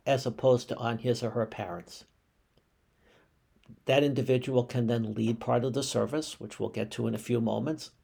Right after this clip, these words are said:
count in the minyan as one of the adult members of the community. But of course, they're not really adults,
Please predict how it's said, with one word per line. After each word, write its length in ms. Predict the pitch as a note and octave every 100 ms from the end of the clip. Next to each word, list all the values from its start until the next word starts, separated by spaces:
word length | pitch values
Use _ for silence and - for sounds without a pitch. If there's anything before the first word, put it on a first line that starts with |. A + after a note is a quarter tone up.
| _ _ _
count 420 | - C#3+ C#3+ D#3 -
in 180 | C3+ C3+
the 80 | A#2+
minyan 540 | A#2 A2 A2 A2+ C3 - _ _ _ _
as 220 | A#2+ B2+
one 220 | A2+ C3+
of 100 | C#3
the 140 | A#2+ A#2
adult 360 | A2+ A#2 A#2
members 360 | B2 A2 A#2 A#2
of 100 | A2
the 80 | A2+
community. 560 | - A2+ G#2 G#2+ - - _ _ - _ _ _ _ _
But 100 | F3+
of 100 | F#3+
course, 220 | F3+ E3+
they're 120 | -
not 240 | C#3 B2 B2
really 280 | A#2 A2
adults, 540 | F#2+ - F2 - -